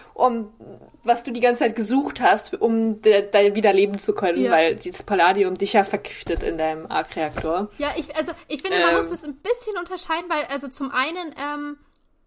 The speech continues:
Speaker 2: wie wir jetzt erfahren haben, war der Arc-Reaktor ja nur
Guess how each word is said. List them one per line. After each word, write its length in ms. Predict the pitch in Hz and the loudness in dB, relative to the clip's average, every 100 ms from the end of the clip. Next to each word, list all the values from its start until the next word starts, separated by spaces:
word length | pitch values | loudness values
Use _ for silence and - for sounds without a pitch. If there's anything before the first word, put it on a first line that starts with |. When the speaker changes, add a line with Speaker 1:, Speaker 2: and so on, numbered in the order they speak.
| _ _ 185 202 | _ _ -20 -8
Speaker 2:
wie 180 | 277 302 | -4 -2
wir 80 | 277 | -2
jetzt 140 | 269 | -2
erfahren 600 | 269 233 - - 254 294 294 | -6 -8 -12 -6 -2 -2 0
haben, 400 | 277 269 262 - | -2 -2 -8 -8
war 240 | 247 254 | 0 0
der 140 | 269 220 | 0 -2
Arc-Reaktor 500 | 262 - 247 254 247 | -4 -4 -10 -6 -6
ja 140 | 226 | -4
nur 520 | 226 226 226 226 220 | -4 -4 -2 -4 -6